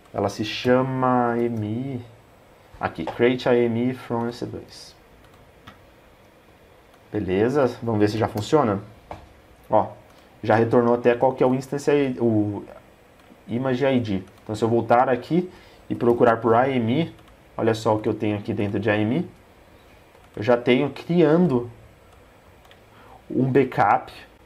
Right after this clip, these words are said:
uma imagem desse meu servidor naquele momento. Isso quer dizer que eu posso ir em frente, executar um patch, executar uma ação dentro do meu servidor,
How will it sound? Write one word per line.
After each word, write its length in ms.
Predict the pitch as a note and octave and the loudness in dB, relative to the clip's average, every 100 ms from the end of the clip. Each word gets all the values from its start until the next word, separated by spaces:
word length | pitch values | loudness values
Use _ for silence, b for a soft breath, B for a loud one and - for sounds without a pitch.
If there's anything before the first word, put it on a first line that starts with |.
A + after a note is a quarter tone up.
| - | -10
uma 200 | A#2 B2 | -2 -2
imagem 580 | D#3+ A#2+ A2 B2+ C#3+ | 0 2 2 0 -2
desse 260 | B2+ B2+ C3+ | -2 -2 -2
meu 120 | C3 | -4
servidor 480 | B2+ C#3 A#2+ A#2 A2 | 0 0 2 2 2
naquele 320 | A#2 A#2 A#2 | 0 -2 -4
momento. 440 | B2 C3+ F#2+ E2+ A2+ | -2 -4 -4 -6 -6
Isso 80 | |
quer 120 | - B2+ | -2 0
dizer 140 | B2+ | 2
que 80 | B2 | 0
eu 60 | |
posso 420 | - B2 B2+ - B2+ | 2 2 2 0 -2
ir 140 | A#2+ | 0
em 80 | A#2 | -2
frente, 440 | A#2 A#2 B2 B2 | -2 -2 -2 -4
executar 360 | A#2+ G#2+ - G#2 | -4 -4 -4 -6
um 40 | |
patch, 460 | F#2+ - G2 G2 G2 | -4 0 2 2 0
executar 400 | F#2+ F#2+ G#2+ G2+ | -6 -2 2 2
uma 140 | G#2 | 2
ação 260 | G#2 G#2+ G2 | -2 -2 -2
dentro 240 | F#2+ G2 | -2 -2
do 80 | G2+ | -4
meu 140 | G#2+ | -2
servidor, 500 | G#2+ A#2+ A2+ G#2+ G#2+ | 0 0 0 4 4